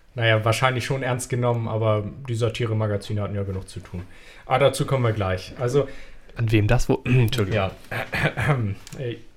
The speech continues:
Speaker 1: ja, eigentlich so können wir ja einmal anfangen, äh, ja, wie ist die Wahl überhaupt in Bayern ausgegangen? Die C S U hat verloren, die Grünen
Speaker 2: Alle haben verloren, außer
Speaker 1: Nee, die Grünen haben
Speaker 2: Stimmt, die
Speaker 1: ordentlich,
Speaker 2: Grünen,
Speaker 1: ordentlich zugelegt.
Speaker 2: richtig, die
Speaker 1: Die
Speaker 2: Grünen haben
Speaker 1: A F D
Speaker 2: gewonnen.
Speaker 1: hat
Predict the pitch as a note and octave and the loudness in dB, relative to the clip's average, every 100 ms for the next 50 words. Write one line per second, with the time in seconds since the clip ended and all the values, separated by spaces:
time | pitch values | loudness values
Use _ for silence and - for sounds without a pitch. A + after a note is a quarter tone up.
0 | - D#3 A#2 D3 F3 E3+ C#3+ B2+ - D#3 | -14 -2 2 4 2 -2 -8 -14 -10 0
1 | D#3+ D3 C#3 - - _ - - - C#3+ | 4 4 2 -8 -20 _ -20 -10 -4 -2
2 | B2+ C3+ C#3 A#2 A#2+ - B2 A#2 A#2 - | 0 0 0 0 0 0 0 -2 -6 -8
3 | C3 A2+ A2 A#2+ A2+ A2+ A2+ - A2+ A2+ | -4 -4 -2 -2 -2 -2 -6 -8 0 4
4 | A#2 A#2+ A#2 A#2 A2+ A2+ G#2+ A2 G#2+ G#2+ | 6 4 2 0 0 0 2 4 4 0
5 | G#2 G#2 - - - G2+ G2 - F#2+ F2 | -2 -4 -12 -20 -2 -2 0 -4 -4 -2
6 | F2 F2 - - - - A#2 A2 C3 B2 | -4 -8 -18 -12 -8 -2 -2 -2 -2 0
7 | G#2+ - - A#2 C3 B2+ B2 A2+ A2 A#2+ | 0 0 0 2 2 0 -2 -6 -4 0
8 | A#2+ A#2+ A#2 B2+ C3 G#2 G2 G2 G2 G2+ | 0 0 -2 2 4 4 2 0 2 4
9 | F#2+ G2 - - A#2 A2 G2+ G2 - C3+ | 4 2 -4 0 4 6 6 4 2 2
10 | D#3 D3+ D3 E3+ D3+ B2+ D3 F3+ F#3+ C3+ | 4 6 6 8 8 8 6 6 6 4
11 | D#3 - - D3+ C#3 B2+ B2+ B2 C#3+ D#3 | 2 -2 2 2 4 4 4 6 6 6
12 | D3 C#3 C3+ C#3 C#3+ | 6 4 6 6 4